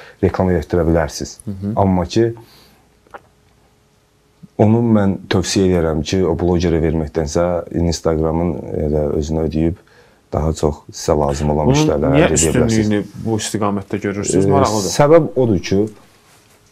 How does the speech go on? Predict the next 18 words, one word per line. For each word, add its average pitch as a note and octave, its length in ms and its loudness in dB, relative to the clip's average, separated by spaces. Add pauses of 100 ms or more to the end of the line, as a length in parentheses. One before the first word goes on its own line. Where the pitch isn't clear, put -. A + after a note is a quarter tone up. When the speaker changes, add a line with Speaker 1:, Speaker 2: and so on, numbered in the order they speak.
Speaker 1:
məsəl F2 400 0
üçün, E2 180 -4
e, E2+ 140 -2 (400)
bloger A#2+ 200 6
Speaker 2:
Onun F3+ 160 6
da F3 80 8
bir E3 180 6
kütləsi C3 500 0
var, A#2 320 6 (180)
bloger A2+ 460 2
Speaker 1:
Aha. G#2+ 80 -4
Speaker 2:
kimi G#2+ 320 -2 (160)
sizin A2+ 400 -2
məhsulu A2 480 -2
tə-, A2 240 -2
təqdim A2 400 -2
edəcək, G#2 560 -2
e, - 600 -14